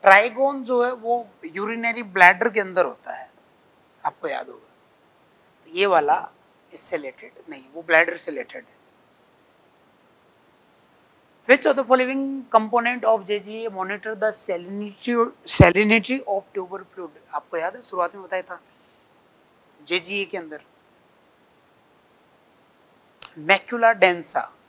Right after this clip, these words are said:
कौन से रिसेप्टर थे? कीमो रिसेप्टर। और जेजी सेल बैरो रिसेप्टर। तो सैलिनिटी को कौन सेंस करेगा? macula densa,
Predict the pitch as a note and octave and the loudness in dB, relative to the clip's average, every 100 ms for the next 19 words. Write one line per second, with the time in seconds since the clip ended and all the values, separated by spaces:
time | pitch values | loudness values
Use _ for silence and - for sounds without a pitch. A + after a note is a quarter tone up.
0 | _ - G3 A3 A#3 G3+ - G#3 - G3+ | _ -8 -6 -4 -6 -6 -4 -6 -6 -14
1 | G#3+ - F3+ F3 D#3 C3+ D3+ - - _ | -16 -12 -6 -4 -4 -6 -14 -16 -20 _
2 | _ _ _ F3 D#3+ F3+ F#3 A3 A#3 B3 | _ _ _ -10 -4 -6 -4 -6 -6 -6
3 | B3+ D3 D#3 D#3+ E3 C#3 - - - - | -12 -2 0 0 -4 -10 -14 -16 -20 -20
4 | _ _ _ - - G3+ A3 A#3+ C4 C#4+ | _ _ _ -14 0 0 2 -4 -6 -6
5 | C#4 C#4 - A3 A#3 A3+ A3 A3+ A3+ G#3+ | -8 -8 -8 -4 -4 -4 -8 -10 -10 -14
6 | G#3+ - G3+ G#3 F#3+ F3 - G3 A#3+ - | -12 -12 -10 -10 -10 -12 -10 -8 -8 -10
7 | _ E3 D3 C#3 | _ -14 -14 -12